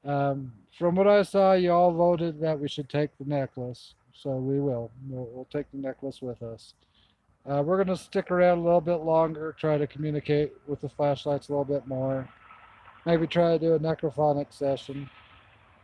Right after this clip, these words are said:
and, um, see if we get some more results from it.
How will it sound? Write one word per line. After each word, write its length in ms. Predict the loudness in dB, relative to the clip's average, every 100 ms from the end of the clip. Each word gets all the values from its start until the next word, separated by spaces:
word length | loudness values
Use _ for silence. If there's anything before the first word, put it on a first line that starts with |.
| _ -10
and, 320 | -4 -2 0
um, 460 | 0 0 -2 -6 -12 -20 _ _ _ _ _
see 160 | -2 -2
if 120 | 0
we 80 | -2
get 160 | -2
some 140 | -2 0
more 200 | 0 0
results 400 | -2 -4 -6 -10
from 360 | -10 -8 -8
it. 140 | -12